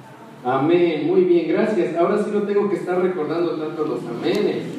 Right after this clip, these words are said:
Qué bueno. Primera de Corintios tres, versículo diez. Del diez en adelante.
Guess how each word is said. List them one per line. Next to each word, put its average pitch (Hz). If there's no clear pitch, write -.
Qué 160
bueno. 151
Primera 214
de 185
Corintios 185
tres, 208
versículo 170
diez. 151
Del 156
diez 220
en 185
adelante. 151